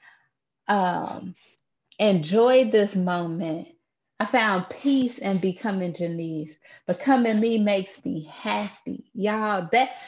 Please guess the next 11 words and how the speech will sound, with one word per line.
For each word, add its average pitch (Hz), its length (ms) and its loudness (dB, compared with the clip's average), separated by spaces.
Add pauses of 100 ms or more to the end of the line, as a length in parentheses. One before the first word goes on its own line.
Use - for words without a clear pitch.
(140)
that 311 320 4
part 190 400 4
right 160 320 2
there, 226 420 4 (280)
"Becoming 285 840 2
me 240 240 4
<laughs> 214 100 4
makes 214 400 0
me 180 380 -4 (300)
happy." 254 1120 -4 (1400)
Anybody 262 640 2